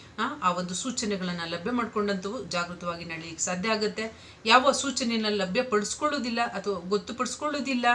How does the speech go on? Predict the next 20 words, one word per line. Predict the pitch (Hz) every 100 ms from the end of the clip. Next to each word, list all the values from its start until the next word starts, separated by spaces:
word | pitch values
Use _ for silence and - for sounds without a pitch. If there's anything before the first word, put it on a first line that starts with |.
| 247 - - -
ಅಥವಾ | 202 220
ಸಂಪರ್ಕಕ್ಕೆ | 214 190 269 - -
ಹೋಗೋದಿಲ್ಲ | 262 220 220 196 196 190
ಅಂತ | 180 190
ಸಂದರ್ಭದಲ್ಲಿ | 190 180 170 202 285
ಕಷ್ಟ | 226 202
ಸಾಧ್ಯಗಳನ್ನ | 320 247 180 185 180 170 165 151
ಜೀವಗಳು | 196 175 170
ಅನುಭವಿಸ್ತಕ್ಕಂಥದ್ದಾಗುತ್ತೆ. | 151 175 175 - 170 147 151 139 131 127 - - - -
ಏಕೆಂದ್ರೆ | 196 196 160
ಜೀವಗಳೆಲ್ಲವೂ | 170 185 180 160 185
ಕೂಡ | 294 302 196
ಬ್ರಹ್ಮನ | 147 160 240 220 156 -
ಅಂಶವೇ | 190 - 180 160 156
ಆಗಿದೆ. | 147 170 302 - - - -
ಹಾಗಾಗಿ | 190 185 202
ಬ್ರಹ್ಮದೇವನ | 170 185 254 294 233 196 190 240 359
ಒಂದು | 214 185
ನಿರ್ದೇಶನಗಳು | 180 185 269 302 269 226 202 185
ಎಂಬತಕ್ಕಂಥದ್ದೇನಿದೆ | 170 165 170 156 143 147 147 139 - -